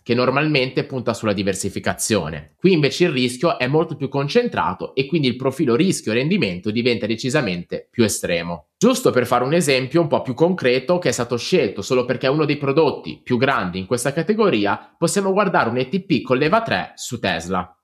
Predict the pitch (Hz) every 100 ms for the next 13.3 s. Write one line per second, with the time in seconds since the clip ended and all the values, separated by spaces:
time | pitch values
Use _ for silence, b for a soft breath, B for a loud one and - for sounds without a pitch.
0 | - 156 196 202 196 208 240 233 147 143
1 | - 175 170 180 202 185 151 - 156 -
2 | 208 214 190 180 139 123 123 123 120 -
3 | 80 87 87 127 143 151 147 190 156 147
4 | 214 233 117 107 131 139 110 120 120 160
5 | 151 254 214 110 98 101 - - 160 120
6 | 143 180 110 101 104 - 110 107 110 101
7 | - 92 87 95 92 - - 175 175 190
8 | 156 120 120 120 123 127 104 107 117 117
9 | 175 123 110 127 120 107 113 120 131 117
10 | 104 107 110 - 113 120 113 123 127 -
11 | 104 107 113 120 139 95 92 90 101 120
12 | 120 104 98 101 98 98 95 90 73 73
13 | 80 -